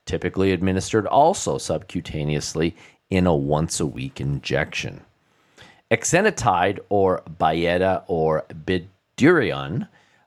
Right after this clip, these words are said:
uh, these are used to treat, obviously, type two diabetes, uh,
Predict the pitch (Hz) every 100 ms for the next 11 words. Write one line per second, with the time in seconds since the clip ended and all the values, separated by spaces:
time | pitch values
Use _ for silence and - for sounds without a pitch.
0 | _ - 90 92 82 - _ _ _ _
1 | - 113 131 180 185 127 117 113 113 -
2 | 101 95 - _ _ _ _ _ - 67
3 | 71 - 113 - 69 - 78 76 71 71
4 | 117 101 71 80 78 - - _ _ -
5 | 92 92